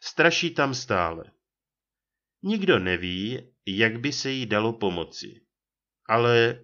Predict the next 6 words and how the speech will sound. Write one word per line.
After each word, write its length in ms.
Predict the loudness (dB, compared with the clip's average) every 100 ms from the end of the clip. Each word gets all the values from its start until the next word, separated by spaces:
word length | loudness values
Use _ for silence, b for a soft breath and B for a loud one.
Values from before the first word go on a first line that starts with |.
| _
proč 280 | -2 -2 0
taky? 440 | -2 -2 -8 -18 _ _ _ _ b b b
Spousta 600 | -12 0 0 2 0 0
strašidel 760 | 0 0 0 0 -2 -2 0 -2
již 280 | -2 -4
zmizela, 600 | -4 -6 -4 -4 -4 -8